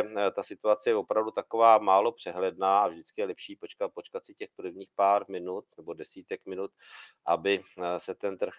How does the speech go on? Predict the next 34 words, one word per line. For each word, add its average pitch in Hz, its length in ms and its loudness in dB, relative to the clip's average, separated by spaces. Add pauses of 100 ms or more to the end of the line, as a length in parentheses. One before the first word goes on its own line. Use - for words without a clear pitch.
(120)
trošku - 300 -12
uklidnil 95 580 -2
a 95 80 4
pak - 240 -6 (140)
nám 95 160 -4
vlastně 90 280 -8
ukázal 87 500 2
ten 104 200 -6
směr, 87 420 -4
takže 92 220 -8
podle 85 240 -8
toho 92 220 -6
se 95 120 -12
budeme 92 300 -4
chovat. 82 380 0 (1400)
Eh, 95 400 8 (100)
pro 135 180 12
ty 165 200 4
z 143 80 0
vás, 131 480 12
kteří, 143 580 2 (320)
eh, 117 160 6
tady 123 300 6
ještě 135 320 2
nebyli, 120 380 6
když 123 180 -2
tak 131 180 2
mi 143 120 0
napište, 120 460 0
prosím, 131 580 -2
eh, 131 60 -4 (440)
kdo 110 260 2
z 117 80 -6
vás 123 460 8